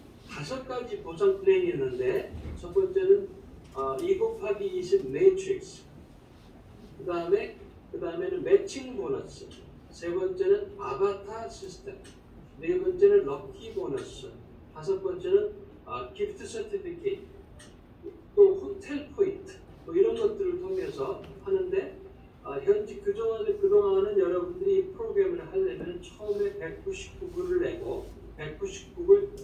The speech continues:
그 G 포인트였었죠. 근데 이제는 그거는 없애고 셋업비를 없앴어요. 그래서 여러분들이 한 달에 백 G 포인트를 사-, 내면, 어, 내면은 이 프로그램을 쓸 수 있게끔 바꿨어요.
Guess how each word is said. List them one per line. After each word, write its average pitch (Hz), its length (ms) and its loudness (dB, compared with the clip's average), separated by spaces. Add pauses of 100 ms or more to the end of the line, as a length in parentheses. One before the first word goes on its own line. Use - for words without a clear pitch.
(160)
그 196 280 -2
G 185 280 -6
포인트였었죠. 233 960 -8 (680)
근데 180 240 0
이제는 190 440 2
그거는 180 280 2
없애고 - 720 -4
셋업비를 220 600 0
없앴어요. - 640 -8 (760)
그래서 190 480 0 (240)
여러분들이 160 680 -6 (140)
한 - 240 -14
달에 196 440 -2 (460)
백 - 260 -2
G - 300 -8
포인트를 - 460 -8 (1400)
사-, - 560 -10
내면, - 640 -4
어, - 240 -6
내면은 415 560 2
이 - 80 -8
프로그램을 381 420 -2
쓸 - 220 -12
수 - 100 -10
있게끔 - 400 -10
바꿨어요. - 400 -12